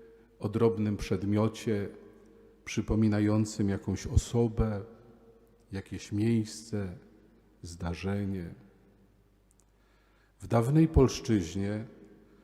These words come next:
słowo to oznaczało wspomnienie, pamięć o kimś, o czymś. I właśnie w tym znaczeniu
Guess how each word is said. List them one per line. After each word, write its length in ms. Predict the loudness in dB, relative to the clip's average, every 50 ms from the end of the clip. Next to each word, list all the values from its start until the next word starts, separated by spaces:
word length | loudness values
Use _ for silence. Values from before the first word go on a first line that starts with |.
| -20 _ -18
słowo 400 | -8 -2 0 0 2 2 0 0
to 160 | 0 0 -2
oznaczało 920 | -2 -2 -2 0 -2 -2 -2 -2 -4 -2 0 2 4 4 4 4 4 0 -8 -12
wspomnienie, 1040 | -10 -10 -10 -8 -4 -2 0 0 2 2 2 2 2 2 0 -2 -2 -4 -6 -6 -8 -12 -14 -18 -20 -20 -20 -20 -20 -20 -20 _ _ -20 _ _ _ -6
pamięć 600 | -4 -2 -2 0 0 0 0 0 0 -2 -4 -6
o 180 | -4 -4 -4 -4
kimś, 680 | -6 -8 -6 -6 -4 -4 -6 -8 -12 -16 -20 -20 -20 -20 -20 _ _ _ _ _ _ _ _ -8
o 180 | -6 -6 -6
czymś. 680 | -6 -8 -14 -14 -12 -12 -12 -12 -14 -16 -20 -20 -20 -20 _ _ _ _ _ _ _ _ _ _ _ _ _ _ _ -20 -20 -20 -20 _ _ _ _ _ _ -8
I 60 | -4 2
właśnie 480 | 4 4 4 4 2 2 4 4 4
w 120 | 2 0 2
tym 220 | 4 6 6 6
znaczeniu 720 | 4 2 2 0 0 -2 -2 -2 -2 -2 -4 -6 -8 -10